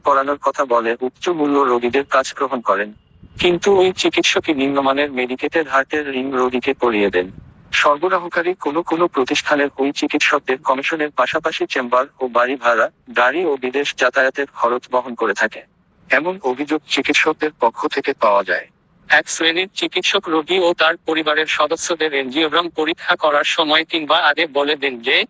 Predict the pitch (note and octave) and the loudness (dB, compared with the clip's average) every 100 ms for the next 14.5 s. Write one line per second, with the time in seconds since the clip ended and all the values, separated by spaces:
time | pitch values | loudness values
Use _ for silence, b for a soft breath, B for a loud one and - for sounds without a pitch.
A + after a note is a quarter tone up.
0 | _ D#3 F#3 G3+ F3 F3+ F3+ D3+ D3 C#3+ | _ -4 -4 0 2 2 0 -2 -4 -2
1 | F3 D3+ - D#3+ C#3+ D3 C#3+ C3+ - C#3+ | 0 0 0 -2 -2 -2 -4 -4 -6 -2
2 | B2+ A#2+ B2 A2 _ _ _ - - - | -2 -2 -4 -6 _ _ _ -20 -20 -20
3 | - - - - - - - - - - | -20 -20 -20 -20 -20 -20 -20 -20 -20 -20
4 | - - - D#3+ F3 E3+ F3+ D#3 D#3+ F3 | -20 -20 -4 0 0 2 0 2 2 2
5 | D#3+ C#3+ D3 - C#3 C#3+ D#3+ C#3 C3+ D3 | 2 2 0 -2 0 2 0 0 -2 -2
6 | D3+ C#3 D3+ - C#3 C#3 D3+ - A#2+ A#2+ | -2 -2 0 2 2 2 -2 -2 -2 -2
7 | C3 A#2+ A2+ B2 - D3+ D3+ - A#2+ C#3+ | -2 -2 0 0 0 0 0 2 0 0
8 | - C#3+ C#3+ - C#3 C#3 C#3 C3+ C3+ C3+ | 0 0 0 0 0 0 0 2 0 -2
9 | B2+ C3 C3+ C#3+ D3 - C3 B2+ - B2+ | -2 0 0 0 0 2 0 0 0 0
10 | G#2+ G#2+ _ _ _ _ - D3 D#3+ - | -2 -8 _ _ _ _ -2 2 4 2
11 | D3+ D3 D3 D#3 C#3 C#3+ C3 C#3 D3+ D#3 | 2 0 0 -2 -2 0 0 0 2 0
12 | D3 D#3 E3 F3 D3 C#3+ - D3 C3 C#3 | 0 -2 -2 -2 -2 -2 -4 -2 -2 -2
13 | D#3+ C3+ B2+ C#3 C#3 C#3 C#3+ - E3 C3+ | 0 0 0 -2 -2 -4 -6 -2 -2 0
14 | B2+ B2+ B2 - A#2+ | -2 -2 -2 -2 -6